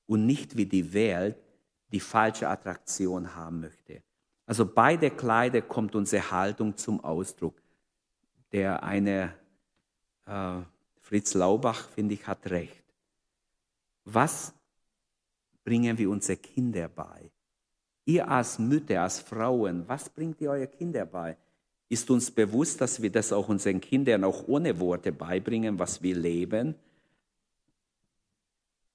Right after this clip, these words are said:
Manche bringen ihre Kinder schon in jungen Jahren bei, wie sie sich, wie sie am, ja, wie sie reizend sich kleiden können und so weiter.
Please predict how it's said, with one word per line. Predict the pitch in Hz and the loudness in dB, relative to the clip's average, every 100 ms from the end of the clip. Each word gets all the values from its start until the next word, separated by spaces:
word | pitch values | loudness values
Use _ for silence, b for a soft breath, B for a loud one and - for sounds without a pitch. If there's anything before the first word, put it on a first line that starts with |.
| _ - - | _ -18 -2
Manche | 98 95 110 120 | 0 2 0 -2
bringen | 123 123 120 | 2 2 2
ihre | 117 117 | 2 0
Kinder | 104 - 135 127 101 | -2 0 0 2 0
schon | - 107 | 0 0
in | 104 | 0
jungen | 113 135 131 113 | 0 0 0 0
Jahren | 117 120 117 107 101 | 2 2 2 0 0
bei, | 101 95 | 2 2
wie | 104 | 0
sie | 101 104 | -4 -4
sich, | 107 98 - _ _ _ | -4 -4 -6 _ _ _
wie | - 101 | -4 -2
sie | 107 87 | 2 2
am, | 95 98 87 - - _ _ _ _ - - - _ 160 | 2 0 -2 -6 -18 _ _ _ _ -12 -12 -14 _ -2
ja, | 208 190 | 0 2
wie | 131 | 2
sie | 127 120 | 4 4
reizend | 120 139 151 - 139 117 104 | 6 4 4 2 2 2 2
sich | 120 - | -2 0
kleiden | 107 107 123 123 107 | 2 4 4 2 -4
können | - 98 92 | 0 0 0
und | 98 | -2
so | 98 85 | -2 -2
weiter. | 78 78 73 | -4 -6 -12